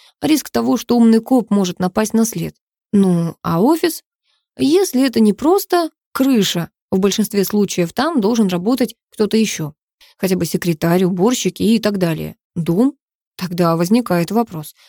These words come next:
живёт ли наш убийца один? И если нет, то как те, с кем он живёт, относятся к его намерению совершить убийство?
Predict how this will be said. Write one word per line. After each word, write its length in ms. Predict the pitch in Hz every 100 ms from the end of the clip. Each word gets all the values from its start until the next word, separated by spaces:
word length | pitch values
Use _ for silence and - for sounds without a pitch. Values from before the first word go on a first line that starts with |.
| _ 208
живёт 380 | 190 226 311
ли 100 | 269
наш 200 | 247 233
убийца 440 | 226 233 247 - 214
один? 500 | 202 175 202 359 381 _ _ _ -
И 360 | 175 165 156 175
если 240 | 165 185
нет, 300 | 180 226 294 _ _ -
то 180 | 175
как 240 | - 220 -
те, 160 | 214
с 80 | 170
кем 200 | 185 175
он 100 | 170
живёт, 340 | 180 185 339 285
относятся 420 | 247 277 247 226
к 80 | 226
его 280 | 226 254 - _
намерению 580 | 226 220 214 269 330 269
совершить 400 | - 185 - -
убийство? 520 | 208 170 160 165 156